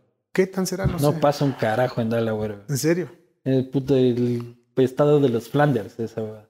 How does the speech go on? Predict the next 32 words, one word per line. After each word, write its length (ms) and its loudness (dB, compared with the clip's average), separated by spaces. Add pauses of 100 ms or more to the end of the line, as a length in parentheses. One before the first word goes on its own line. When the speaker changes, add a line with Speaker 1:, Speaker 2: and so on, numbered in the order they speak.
(140)
Speaker 1:
<laughs> 1300 -2
Speaker 2:
¿Eres 440 6
un, 420 4
eras 300 4
un 120 6
bully 220 8
en 100 6
el 120 4
colegio? 540 2 (1400)
Speaker 1:
Eh, 560 4
así 400 6
declarado, 720 2
no. 340 -2 (160)
No, 260 -2
no 180 0
creo. 500 -2 (180)
Creo 240 0
que 120 -6
no. 420 -8
Creo 160 -2
que 100 0
no. 120 0
Alguna 320 4
vez 160 2
me 80 2
había 160 0
portado 460 0
cargoso 460 -2
con 160 -8
alguien, 340 -2
pero 320 -8
no. 320 -10